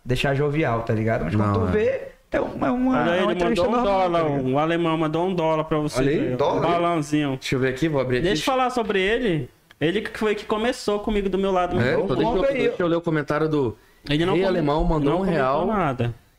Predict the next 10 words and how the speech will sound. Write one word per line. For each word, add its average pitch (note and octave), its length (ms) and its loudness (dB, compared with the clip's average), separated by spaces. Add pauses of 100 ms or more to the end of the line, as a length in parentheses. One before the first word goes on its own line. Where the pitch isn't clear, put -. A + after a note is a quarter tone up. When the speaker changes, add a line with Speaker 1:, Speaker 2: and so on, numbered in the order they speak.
(100)
Speaker 2:
e C#3 60 0
mandou E3+ 420 0
o A#3 40 0
número A3+ 280 0
um. A#3+ 240 0 (220)
Speaker 3:
Número C3 380 0
um, E3+ 160 0
olha C3 140 0
aí, G#2+ 120 0
ó. G#2+ 40 -2